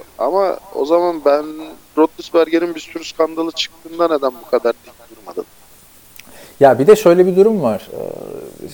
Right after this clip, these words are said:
Speaker 2: Steelers'ın geleceği belki sana şundan karanlık geliyor. Çünkü division son yıllarda olmadığı kadar güçlü. Ravens'a bakıyorsun üç bir. Ee, Bengals'a bakıyorsun üç bir. Cleveland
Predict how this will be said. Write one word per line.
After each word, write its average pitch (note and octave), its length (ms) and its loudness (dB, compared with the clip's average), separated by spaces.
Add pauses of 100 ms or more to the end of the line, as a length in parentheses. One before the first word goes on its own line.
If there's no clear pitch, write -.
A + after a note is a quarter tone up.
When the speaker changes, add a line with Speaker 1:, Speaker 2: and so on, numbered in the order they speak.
(100)
Speaker 2:
Steelers'ın D3+ 680 2
geleceği D#3 400 4
belki D#3+ 180 2
sana D#3+ 200 0
şundan E3 340 4
karanlık B2 440 4
geliyor. D3 300 0
Çünkü D3 280 -6
division D#3+ 360 0
son D#3+ 240 -2
yıllarda D#3 460 6
olmadığı B2 380 4
kadar D#3+ 280 6
güçlü. F3 460 0 (200)
Ravens'a C#3 400 6
bakıyorsun A2+ 380 -2
üç - 240 -4
bir. - 220 -4 (1200)
Ee, B2+ 40 -14 (600)
Bengals'a C#3 500 6
bakıyorsun A#2 380 0
üç - 240 -12
bir. - 200 -6 (840)
Cleveland D3 420 6